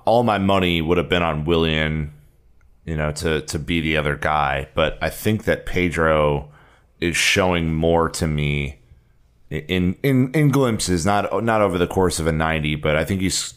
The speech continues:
showing more threat. Uh, I think Willian's a great driver of the ball,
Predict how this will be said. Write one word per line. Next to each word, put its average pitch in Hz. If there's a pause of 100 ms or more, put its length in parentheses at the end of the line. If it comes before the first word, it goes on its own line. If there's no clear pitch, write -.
showing 87
more 82
threat. 80 (680)
Uh, 80
I 85
think 98
Willian's 87
a 82
great 82
driver 82
of 76
the 76
ball, 80